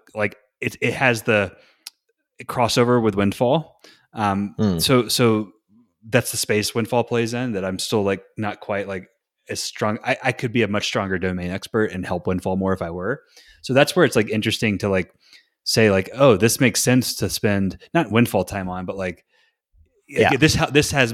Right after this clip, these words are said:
Speaker 1: like, multiple, multiplying, uh, returns on investment." Um,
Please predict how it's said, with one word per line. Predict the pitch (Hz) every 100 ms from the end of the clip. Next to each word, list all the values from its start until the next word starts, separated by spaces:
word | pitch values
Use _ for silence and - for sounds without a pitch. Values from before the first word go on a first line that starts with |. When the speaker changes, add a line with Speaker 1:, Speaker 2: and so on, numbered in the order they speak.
| 131
Speaker 1:
like, | 113 104
multiple, | 110 107 - 139
multiplying, | 120 107 - 117 101 95 98 - _
uh, | 107 98 - _ _ - - -
returns | 107 117 104 104
on | 98 95
investment." | 98 95 92 - 165 180 - -
Um, | 107 98 92